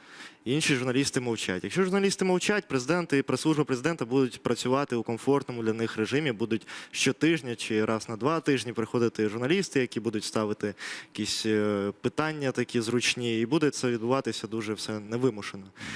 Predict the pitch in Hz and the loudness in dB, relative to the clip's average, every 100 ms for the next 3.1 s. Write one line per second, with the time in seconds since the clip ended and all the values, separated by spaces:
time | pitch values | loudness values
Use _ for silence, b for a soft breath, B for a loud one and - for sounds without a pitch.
0 | B - 156 220 - 175 160 156 185 - | B 0 2 2 0 0 2 2 0 2
1 | 135 135 131 175 160 123 113 135 131 - | 2 2 4 4 4 2 2 4 2 2
2 | 110 107 165 170 135 - 117 101 101 101 | -2 2 2 2 0 -2 -4 -2 -4 -4